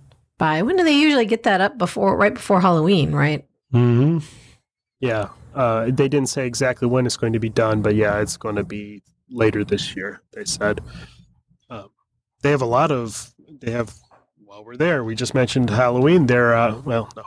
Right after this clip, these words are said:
Speaker 3: we'll get there later. Never mind.
Speaker 1: <laughs>
Speaker 3: Ignore me. Um, something else is going down for a long refurbishment, uh, back to Walt Disney World. And this is a little bit surprising. Rock and Roller Coaster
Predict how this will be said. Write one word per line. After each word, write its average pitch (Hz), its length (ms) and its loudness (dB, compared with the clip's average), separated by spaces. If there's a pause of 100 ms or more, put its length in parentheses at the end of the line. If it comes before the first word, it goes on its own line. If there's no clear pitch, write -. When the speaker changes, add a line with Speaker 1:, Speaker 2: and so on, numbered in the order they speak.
Speaker 3:
we'll 131 80 -16
get 131 140 -2
there 107 100 -2
later. - 220 -6 (160)
Never 185 140 6
mind. 185 160 4 (160)
Speaker 1:
<laughs> - 140 0
Speaker 3:
Ignore 151 220 4
me. 147 140 -6 (400)
Um, 170 180 0
something 262 260 2
else 233 220 4
is 285 100 0
going 160 200 4
down 143 260 2
for 135 200 -2
a 120 180 -2
long 123 400 0
refurbishment, 120 1040 -4
uh, 110 260 -18
back 143 240 -2
to 139 120 2
Walt 123 320 -2 (100)
Disney 135 260 -6
World. 101 380 -8
And 113 160 -16
this - 180 -12
is - 80 -14
a 285 60 -6
little 180 160 4
bit 131 100 0
surprising. 143 680 -4 (300)
Rock 156 300 -2
and 214 160 -2
Roller 160 300 0
Coaster 120 720 0